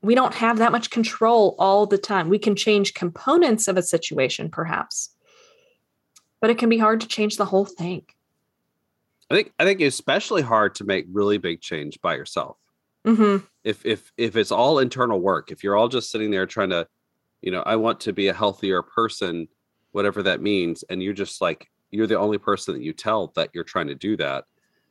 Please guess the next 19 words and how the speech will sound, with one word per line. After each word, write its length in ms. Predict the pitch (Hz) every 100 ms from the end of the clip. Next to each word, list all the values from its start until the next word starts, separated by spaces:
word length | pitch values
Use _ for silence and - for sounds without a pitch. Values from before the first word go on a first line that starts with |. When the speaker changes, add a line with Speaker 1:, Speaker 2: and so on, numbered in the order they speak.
| _ _ _ _ -
Speaker 2:
um, 400 | 101 90 80 73 _ _ _ _ _ _ _
it's 180 | 131 127
a 60 | 113
lot 280 | 110 117 117
easier 420 | 117 107 107 101
to 220 | - 92
get 160 | - 95
into 260 | 90 -
the 140 | 85 80
cycle 360 | - 87 87
of 60 | 76
defeat. 500 | 82 - 143 143 _ _ -
It's 160 | 95 -
a 40 |
lot 160 | 92 90
easier 340 | 92 82 90
to 200 | 80 -
just 320 | 87 87 - - _ _ _ _ _ _ _ _ _ _
quit 480 | - 113 139 -